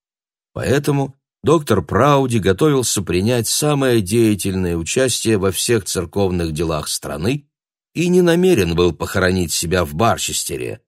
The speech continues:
как это сделал его предшественник. Нет, полем его деятельности станет Лондон, хотя в перерыве между столичными сезонами дворец в провинциальном городе отнюдь не будет лишним.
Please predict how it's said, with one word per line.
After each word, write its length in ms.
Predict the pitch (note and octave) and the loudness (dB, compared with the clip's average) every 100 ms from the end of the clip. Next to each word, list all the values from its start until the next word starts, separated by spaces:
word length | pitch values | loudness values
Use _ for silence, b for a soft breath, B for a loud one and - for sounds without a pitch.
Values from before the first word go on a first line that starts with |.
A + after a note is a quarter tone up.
| _ - | _ -6
как 220 | F2 D#2+ | -4 -4
это 180 | D2+ D#2+ | -6 -6
сделал 360 | C#2 F#2 D#2+ | -2 0 0
его 280 | D2 F#2+ E2+ | 0 0 0
предшественник. 960 | D2 F#2 - F#2 - - - - - - _ _ - | -2 -8 -4 -4 -4 -8 -10 -14 -16 -20 _ _ -2
Нет, 520 | F#2+ B2+ F2+ - - B B B | 0 0 -2 -6 -20 B B B
полем 420 | - A#2 C#3 D3 | 2 4 4 2
его 260 | C3+ C#3 C#3+ | 2 2 0
деятельности 760 | G2 G#2 B2+ A2 C3 A#2+ - | 2 2 0 -2 -4 -4 -2
станет 480 | - - A2 C3+ C#3 | -2 0 2 2 0
Лондон, 680 | G2 G#2 A#2+ C#3+ A2+ C#2+ - _ _ _ _ | 2 4 4 2 0 -2 -8 _ _ _ _
хотя 400 | E2 D#2+ E2 D#2+ | -6 -4 -2 -4
в 160 | - - | -4 -6
перерыве 640 | E2+ D#2 D#2+ C#3+ B2 D#2 | -4 -2 -2 -2 -2 -2
между 360 | D#2+ D2+ D2 | -4 -4 -4
столичными 720 | D#2+ - E2+ E2+ D#2 - E2 D#2+ | -6 -4 -4 -4 -6 -6 -6 -4
сезонами 880 | - E2+ D2 E2+ D2+ D2+ D#2+ D2 _ _ - | -4 -4 -2 -2 -2 -4 -4 -6 _ _ -14
дворец 560 | D2+ D#2 F2 C3 B2 - | -8 -2 0 0 -2 -4
в 100 | - | -4
провинциальном 840 | F#2+ F#2 F#2+ - G2+ F#2+ F2 E2+ | -2 -2 -2 -2 0 0 -2 -2
городе 440 | F#2+ C3+ B2 A2+ A2 B B | -2 0 0 0 -4 B B
отнюдь 540 | A#2 B2+ E3 E3 D3+ | -4 -2 -2 -2 0
не 120 | C#3+ | -2
будет 420 | C#2+ - E2 D2 D#2 | 0 0 -2 -6 -8
лишним. 580 | C2 - - G1+ G#1 | -10 -10 -12 -12 -16